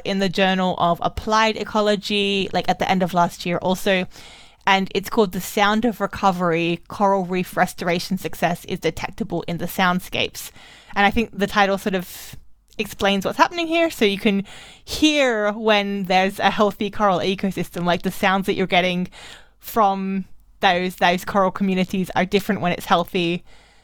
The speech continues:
compared to when it's not healthy. And I just think this is really, it's really a fascinating idea that you can,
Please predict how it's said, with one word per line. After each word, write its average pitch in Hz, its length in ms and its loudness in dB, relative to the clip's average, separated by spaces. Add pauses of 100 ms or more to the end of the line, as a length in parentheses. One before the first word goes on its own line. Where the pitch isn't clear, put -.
(240)
compared 185 440 2
to 190 80 -2
when 180 140 0
it's - 160 -6
not 185 160 2
healthy. 175 480 -4 (260)
And 202 80 2
I 220 60 6
just 226 160 -2
think 269 180 0
this - 20 -6 (120)
is - 20 2
really, 220 480 2
it's 208 160 -2
really 233 220 4
a 220 40 2
fascinating 196 720 0
idea 196 460 2
that 285 120 0
you 208 140 -4
can, 196 360 2